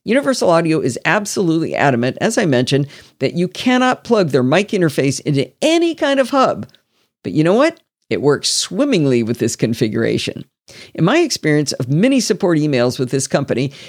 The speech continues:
is that they have kind of an old school view of the audio world,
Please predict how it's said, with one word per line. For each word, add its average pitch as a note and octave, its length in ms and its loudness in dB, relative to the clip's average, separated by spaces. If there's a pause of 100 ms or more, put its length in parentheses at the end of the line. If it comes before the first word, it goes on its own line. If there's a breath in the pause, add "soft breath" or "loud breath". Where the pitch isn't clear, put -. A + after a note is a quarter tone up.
(120 loud breath)
is B3+ 180 -2
that - 380 -2
they F4+ 100 -2
have C5+ 180 0
kind F#4+ 160 -6
of C4 100 -2
an C#3+ 220 -2
old G#3+ 320 2
school G#3+ 360 -2
view F3 240 -2
of C3+ 140 -2
the A#2 120 -4
audio C#3+ 320 2
world, C#3+ 440 2